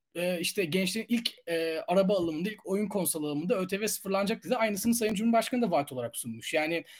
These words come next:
e, bu nasıl bir siyasi narratif, nasıl bir anlatım? Ben gerçekten anlamakta güçlük çekiyorum. Hani hali hazırda birincisi çözebilirdin.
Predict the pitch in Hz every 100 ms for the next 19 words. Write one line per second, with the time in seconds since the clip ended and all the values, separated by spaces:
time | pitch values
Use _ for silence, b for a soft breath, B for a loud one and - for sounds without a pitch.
0 | b b 143 139 139 131 170 233 - _
1 | 139 165 180 233 262 180 165 135 - 165
2 | 147 - 160 143 143 147 143 160 175 196
3 | 208 160 147 147 233 190 165 202 - 208
4 | 156 131 - 127 123 - - 120 120 143
5 | 277 B B - 165 175 - b b -
6 | 175 220 254 208 180 185 143 151 160 143
7 | - - 131 143 156 208 226 277